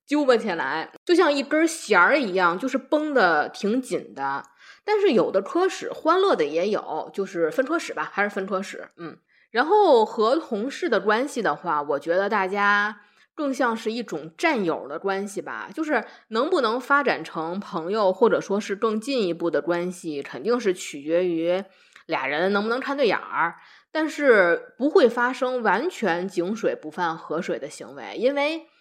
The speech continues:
医生这个行业它不是一个人的战斗，就是再牛逼的专家，他也需要有一整个团队去支持他。所以说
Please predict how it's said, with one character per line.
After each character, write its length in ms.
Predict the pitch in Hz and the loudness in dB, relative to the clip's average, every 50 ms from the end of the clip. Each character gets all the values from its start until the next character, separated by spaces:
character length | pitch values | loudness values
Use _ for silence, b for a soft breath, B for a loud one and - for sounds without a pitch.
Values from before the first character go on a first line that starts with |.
| b b b b b | b b b b b
医 160 | _ 285 330 349 | _ 2 2 2
生 240 | 330 320 302 294 | 2 2 -2 -2
这 140 | 277 285 240 | 0 0 2
个 100 | 190 160 | 2 2
行 320 | - - - 175 143 151 165 | 0 -2 -4 -8 -6 -4 -2
业 180 | 175 175 165 | 0 0 -2
它 160 | 165 - 240 | -2 -2 -6
不 240 | 254 - - 180 220 | -6 -6 -6 -6 -6
是 480 | 226 - - 254 240 214 185 175 160 131 147 | -6 -8 -6 -2 2 4 4 4 4 2 0
一 100 | 175 208 | 0 2
个 140 | 240 226 | 4 4
人 100 | 185 156 | 4 4
的 80 | 151 147 | 2 -2
战 220 | - 147 135 135 | -6 -6 -8 -8
斗， 180 | 127 131 127 139 | -10 -10 -10 -6
就 100 | 175 240 | -4 -4
是 80 | 247 247 | -4 -4
再 440 | 247 - 370 359 370 370 320 254 | -2 -2 0 0 2 2 4 4
牛 240 | 226 208 190 196 196 | 4 4 4 4 2
逼 120 | 190 214 208 | 0 0 -2
的 120 | 190 185 | -2 -2
专 200 | 180 180 180 185 | -2 -2 -4 -2
家， 220 | 180 180 170 175 | -2 0 0 0
他 240 | 185 - - - 208 | 0 -2 -4 -6 -4
也 160 | 214 190 - | -4 -4 -6
需 220 | 175 - - - 226 | -8 -10 -12 -6 -2
要 220 | 233 208 180 165 | 0 2 2 2
有 220 | 156 139 117 110 175 | 0 -2 -4 -4 -6
一 80 | 226 233 | -6 -4
整 240 | 233 170 - 147 147 | -2 -2 -4 -2 -2
个 160 | - 180 165 | -4 -2 -2
团 260 | 175 - - 156 175 | -4 -6 -8 -8 -2
队 160 | 202 233 214 | 0 0 0
去 160 | 175 - - 170 | 0 -2 -6 -8
支 180 | 170 208 277 | -8 -10 -14
持 200 | - - - 165 | -14 -14 -16 -16
他。 240 | - - 139 135 143 | -12 -8 -8 -8 -6
所 160 | - - 240 | -4 -2 -2
以 80 | 208 170 | -2 -2
说 300 | 190 220 220 233 233 | 0 -2 -2 -2 -4